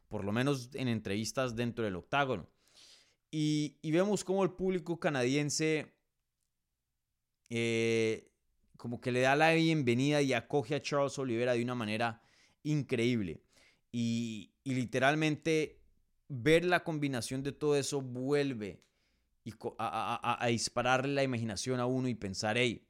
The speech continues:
de pronto Charles Oliveira sí le puede ganar. Y la verdad que yo no me esperaba eso y, y sí, eh, noto,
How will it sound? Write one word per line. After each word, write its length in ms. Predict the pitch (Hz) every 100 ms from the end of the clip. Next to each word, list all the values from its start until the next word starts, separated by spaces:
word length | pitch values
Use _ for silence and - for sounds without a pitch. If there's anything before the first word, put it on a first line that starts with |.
| _ _ _ _ _
de 120 | 98
pronto 360 | - 113 113 143
Charles 300 | - 135 131
Oliveira 300 | 123 131 139
sí 160 | 127
le 120 | 143 143
puede 260 | 147 147
ganar. 380 | 117 113 131 - _ _ _ _ _ _ _ _ -
Y 100 | 120
la 100 | 120
verdad 240 | 120 127
que 100 | 156
yo 260 | 135 120 151
no 100 | 160
me 80 | 165
esperaba 480 | - 135 139 147 160
eso 360 | 156 165 156
y, 380 | 127 120 113 110
y 140 | 113 104
sí, 340 | - 147 180 -
eh, 100 | 107
noto, 720 | 117 - 139 139 139 123